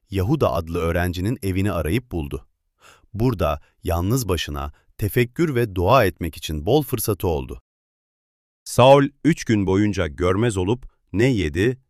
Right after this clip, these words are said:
ne de içti. Bu can ızdırabı günleri ona yıllar gibi geldi. Tekrar tekrar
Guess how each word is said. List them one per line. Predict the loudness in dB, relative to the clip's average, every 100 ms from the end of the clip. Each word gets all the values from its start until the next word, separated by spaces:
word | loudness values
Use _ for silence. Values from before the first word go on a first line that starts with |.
| _
ne | -2 0
de | 0
içti. | -2 -10 -10 -10 -12 _ _ _ _ _ _ -2
Bu | -2
can | 2 4 4
ızdırabı | 0 0 2 2 0
günleri | -2 -2 0 0 -2 _
ona | -2 0 0
yıllar | 0 4 4 4
gibi | 2 -6
geldi. | -4 -6 -6 -12 -16 _ _ _ -4
Tekrar | -2 0 2 2 2
tekrar | -2 -4 0 -2 -2